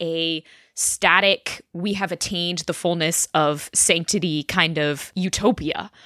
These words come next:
but rather as pilgrims who are striving to adhere to Christ, who is the way. Like, so it's not a function of our ability to be perfectly coherent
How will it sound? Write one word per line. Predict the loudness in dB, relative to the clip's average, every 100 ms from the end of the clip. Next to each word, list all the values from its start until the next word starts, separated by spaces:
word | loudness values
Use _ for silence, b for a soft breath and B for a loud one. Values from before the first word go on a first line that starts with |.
| b b 2
but | 4
rather | 8 8 8 4 6
as | 4 4 2 -2 _ _
pilgrims | -2 0 2 0 -2 -2 -4
who | 0
are | 2 2
striving | 0 -4 -2 2 4 4 0
to | -2 0 0
adhere | -2 -4 -2 -2
to | -4
Christ, | -2 0 0 0
who | 0
is | -2 -2
the | -4
way. | 4 6 6 4
Like, | 4 4 0 B B
so | 4 6
it's | 6 2
not | 2 4 4
a |
function | 2 0 0 0 0 -2 -4
of | -2 -2 -4 -8 b b b b 4
our | 6 8
ability | 6 6 6 6
to | 2
be | 0
perfectly | -4 -4 -4 -4
coherent | -2 -2 2 4 6 4